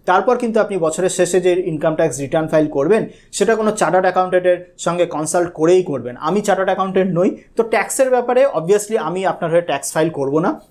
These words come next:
তো আপনি কোয়ালিফাইড চার্টার্ড অ্যাকাউন্টেন্টের সঙ্গে কন্ট্যাক্ট করেই কিন্তু এটা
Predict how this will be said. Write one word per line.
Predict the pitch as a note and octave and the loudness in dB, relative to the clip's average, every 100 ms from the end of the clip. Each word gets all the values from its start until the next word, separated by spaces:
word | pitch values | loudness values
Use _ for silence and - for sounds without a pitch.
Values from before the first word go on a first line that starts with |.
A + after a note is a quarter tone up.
| _ | _
তো | |
আপনি | F#3 G3+ A3 | -2 0 -2
কোয়ালিফাইড | F#3+ D#3 E3 F3 F#3 | 0 0 0 0 0
চার্টার্ড | E3 D3 | -2 -2
অ্যাকাউন্টেন্টের | D#3+ D#3+ E3 E3+ E3+ | -2 -2 -2 -2 -4
সঙ্গে | E3 D#3+ C#4+ - - - | -6 -2 -2 -2 -16 -10
কন্ট্যাক্ট | C#3+ C#3 E3 | -4 -4 -4
করেই | - D3 A#3+ F4+ - | -2 2 2 0 -6
কিন্তু | D3 C#3 D#4 | -6 -2 -2
এটা | - A3 F4+ | 0 -2 -2